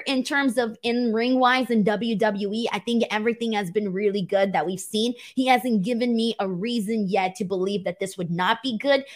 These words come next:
The ultimate test was that match against Roman Reigns. And you know what? He freaking delivered in that match with Roman.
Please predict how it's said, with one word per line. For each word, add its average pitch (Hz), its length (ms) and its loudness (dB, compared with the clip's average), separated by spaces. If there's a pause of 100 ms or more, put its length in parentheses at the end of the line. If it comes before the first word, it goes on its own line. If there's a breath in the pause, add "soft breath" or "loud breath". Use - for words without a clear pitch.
(140)
The 254 220 2
ultimate 277 540 2
test 262 400 0
was 208 160 0
that 175 220 -2
match 190 320 2
against 220 340 -2
Roman 208 360 2
Reigns. 202 380 0 (300 loud breath)
And 233 360 4
you 226 120 -2
know 294 100 0
what? 403 380 0
He 320 120 0
freaking 370 380 0
delivered 349 500 0
in 294 120 0
that 262 160 4
match 220 240 4
with 226 120 2
Roman. 185 440 0